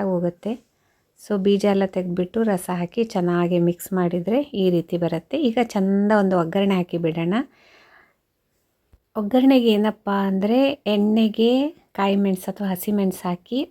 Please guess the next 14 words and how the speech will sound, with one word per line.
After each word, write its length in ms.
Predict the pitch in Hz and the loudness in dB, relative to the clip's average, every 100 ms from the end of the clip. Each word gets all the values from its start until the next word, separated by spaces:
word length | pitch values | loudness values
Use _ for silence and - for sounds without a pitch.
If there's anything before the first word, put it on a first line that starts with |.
| - | -2
ಅರ್ಧ 200 | 208 208 254 247 | -2 0 0 0
ಟೀ 100 | 214 | -2
ಸ್ಪೂನ್ 240 | 208 214 196 | -2 -6 -4
ಸಾಸಿವೆಯನ್ನು 600 | 196 190 196 226 202 196 214 | 0 0 0 0 0 0 -2
ಹಾಕಿದ್ದೇನೆ, 480 | 208 180 175 180 226 - | -4 -4 -2 -2 -4 -10
ಅಷ್ಟೇ 240 | - - 226 | -8 -4 -2
ಸಾಕಾಗತ್ತೆ. 640 | 196 180 175 175 175 - 262 - _ _ _ _ _ - | -4 -4 -4 -4 -4 -4 -6 -8 _ _ _ _ _ 2
ಕರಿಬೇವಿನ 480 | 226 254 269 262 233 | 6 8 6 6 2
ಸೊಪ್ಪಿದ್ರೆ 460 | 220 - 226 220 220 | -2 -2 -4 -2 -2
ಕರಿಬೇವಿನ 400 | 202 185 196 196 190 | -2 -2 -2 -2 -4
ಸೊಪ್ಪನ್ನು 380 | 190 - 190 190 185 | -8 -4 -4 -4 -2
ಕೂಡ 100 | 185 175 | 0 0
ಆ್ಯಡ್ 200 | 180 208 | 0 2
ಮಾಡಿ, 260 | 196 175 | 2 2